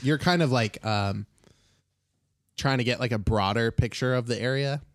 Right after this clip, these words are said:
Just, like, get a br-, like, a bird's eye view. Maybe you, like, went up to, like, a ta-, like, maybe you grappled up to the side of a smokestack and you're having, like, trouble seeing through some of these smokestacks and stuff.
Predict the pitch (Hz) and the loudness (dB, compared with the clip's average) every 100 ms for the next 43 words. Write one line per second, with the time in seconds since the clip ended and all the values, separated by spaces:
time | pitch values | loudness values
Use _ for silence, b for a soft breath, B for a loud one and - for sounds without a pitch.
0 | _ 131 113 90 87 101 92 98 104 98 | _ -8 -6 -6 -4 -4 -4 -6 -6 -8
1 | 98 107 107 110 113 113 113 117 123 110 | -6 -2 -2 0 0 0 0 -2 0 0
2 | 110 107 104 - 110 110 - 104 98 104 | 0 0 0 -2 -4 -4 -4 -6 -4 -4
3 | 110 - 117 107 - B B B - 165 | -4 -2 -2 -4 -8 B B B -2 0
4 | 127 123 110 123 113 120 107 117 113 104 | 2 2 2 2 0 -2 -2 0 2 0
5 | - 107 107 - 143 151 120 98 117 110 | 0 0 -2 0 0 0 -2 -2 0 -2
6 | 104 110 - 107 110 - 110 110 113 127 | -4 -8 -4 -2 -2 -2 -2 -2 -2 -2
7 | 123 131 135 135 - 139 - 139 131 139 | -2 0 0 -2 -2 -4 -2 -6 -4 -8
8 | - 147 143 | -4 -4 -4